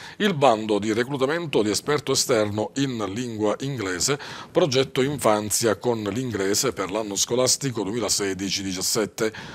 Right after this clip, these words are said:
Modalità di accesso: essere docente madrelingua o in subordine esperto con comprovata esperienza in percorsi scolastici infanzia in lingua inglese.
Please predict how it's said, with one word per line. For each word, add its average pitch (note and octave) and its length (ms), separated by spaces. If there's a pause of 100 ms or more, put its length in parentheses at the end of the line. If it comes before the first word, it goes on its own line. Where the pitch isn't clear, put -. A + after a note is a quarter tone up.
(160)
Modalità A2+ 540
di G#2 100
accesso: F3 720
essere G#2+ 280
docente B2+ 640
madrelingua A#2 640 (340)
o F3+ 160
in D3+ 200
subordine D3 760
esperto A#2+ 520
con G#2 220
comprovata D3 800
esperienza C3 680 (360)
in D3 280
percorsi E3 600
scolastici B2 840
infanzia A2 840
in A2 300 (100)
lingua B2+ 560
inglese. G#2+ 600